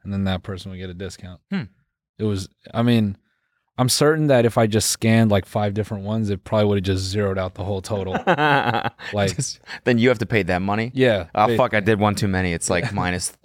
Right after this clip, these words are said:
Speaker 2: eighty bucks. You're
Speaker 1: Your
Speaker 2: like,
Speaker 1: total
Speaker 2: "Well"
Speaker 1: is plus forty-one seventy-three.
Speaker 2: <laughs>
Speaker 1: Enjoy
Speaker 2: Yeah.
Speaker 1: your free Dyson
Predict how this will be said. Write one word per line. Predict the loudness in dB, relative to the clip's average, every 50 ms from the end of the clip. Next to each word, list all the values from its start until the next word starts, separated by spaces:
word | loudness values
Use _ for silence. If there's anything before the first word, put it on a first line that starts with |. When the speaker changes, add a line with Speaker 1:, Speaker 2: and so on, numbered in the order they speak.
| -8 -4 0 0
Speaker 2:
eighty | 0 2 0 0
bucks. | 0 2 2 0 0 -2 -4
You're | -2 -2
Speaker 1:
Your | 0
Speaker 2:
like, | 2
Speaker 1:
total | 4 4 4 6
Speaker 2:
"Well" | 4 2
Speaker 1:
is | 2 0 -6 -18 -20 -10
plus | -2 2 2 4 4 2 -2
forty-one | -4 0 0 2 2 2 2 0 -2 -2 -2 -2 0 -2 -2 -2 -4 -6 -6
seventy-three. | -4 -4 -2 -2 -2 -4 -6 -4 0 2 2 2 2 0 2 2
Speaker 2:
<laughs> | 4 4 4
Speaker 1:
Enjoy | 4 4 2 4 4 4
Speaker 2:
Yeah. | 6 6
Speaker 1:
your | 4 2
free | 2 0 0 2 2 0
Dyson | 0 0 -2 0 0 -2 -2 -4 -4 -4 -4